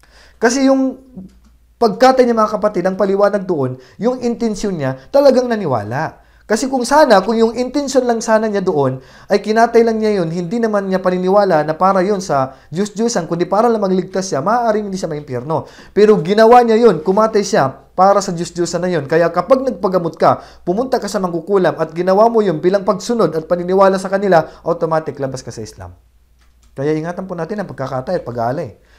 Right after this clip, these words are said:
Dapat yung mga katay natin at alay natin para lang sa Allah subhanahu wa ta'ala. Pangalawang halimbawa, an-nadharu li ghairillah, mga panata. Mga panata. Ano yung mga halimbawa nito? Halimbawa, kapag ako ay, ah, pumasa sa exam, kapag ako ay naka-, nagkaroon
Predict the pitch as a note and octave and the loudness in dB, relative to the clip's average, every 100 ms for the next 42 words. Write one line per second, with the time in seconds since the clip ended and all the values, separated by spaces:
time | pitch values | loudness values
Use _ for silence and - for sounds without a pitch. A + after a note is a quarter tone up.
0 | _ - C#3 F3+ E3 D3 D3 G3 G#3 A3 | _ -6 -4 -4 -4 -4 -2 -4 -4 -4
1 | A3 G#3+ F#3+ F3 F3 F3 G3 F#3+ D#3+ C#3 | -4 -4 -2 0 0 -2 -6 -6 -6 -4
2 | C#3+ F3 B2+ A2+ D3 E3+ A2 B2+ B2 D3 | -6 -8 -12 -10 -10 -10 -14 -12 -10 -10
3 | D3+ A2+ A2+ D#3+ A3 A2 - _ _ _ | -10 -12 -8 -6 -4 -6 -10 _ _ _
4 | _ _ _ - - - - _ _ _ | _ _ _ -20 -20 -20 -20 _ _ _
5 | _ F3 G#3 B3 C#4 C4+ C4+ B3+ C4 C4+ | _ 2 6 6 6 6 4 8 10 10
6 | C4+ A3+ A#3 A#3+ A3+ G#3+ G3+ F3+ F3+ E3 | 8 4 2 4 6 6 4 4 2 2
7 | E3 E3 G#3 G#3 G3+ F#3+ F#3+ G#3 - _ | 2 0 -2 -2 -2 -4 -4 -6 -8 _
8 | _ _ _ _ _ _ - F3+ G3+ G3 | _ _ _ _ _ _ -12 -8 -4 -2
9 | F#3+ F#3+ - G#3+ C4 A#3+ G#3+ G3+ F#3+ F#3+ | -2 -2 -2 -2 -4 -2 -2 -2 0 0
10 | F#3+ F3+ F3 F#3+ F#3+ F3+ F3+ E3+ E3+ F#3+ | 0 -2 -2 -4 -4 -4 -4 -6 -6 -2
11 | F3 E3 D#3+ D3+ C3+ _ - - - - | 0 0 0 -4 -8 _ -20 -20 -20 -4
12 | D3+ D3+ D3+ D3 C#3 - D#3+ D#3+ E3+ D#3+ | 2 4 4 2 0 -4 -4 -2 -4 -6
13 | D3+ C3+ F#3 F3+ E3+ C#3+ D#3+ D3+ E3+ D#3+ | -6 -2 2 2 0 -6 -2 -2 -2 -4
14 | D3+ C#3 C#3+ D3 D#3 F3 | -4 -6 -8 -4 -2 -2